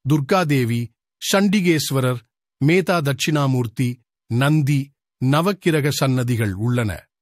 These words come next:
நேர்த்தியான வேலைப்பாடுகளுடன் கூடிய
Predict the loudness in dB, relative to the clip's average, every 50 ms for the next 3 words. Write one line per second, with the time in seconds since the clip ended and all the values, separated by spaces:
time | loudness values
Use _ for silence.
0 | _ _ _ _ _ -4 0 2 2 0 0 -2 -2 0 0 2 2 0 0 2
1 | 2 2 2 0 0 2 2 2 2 2 2 2 2 0 0 -2 -2 -2 0 0
2 | 0 2 2 2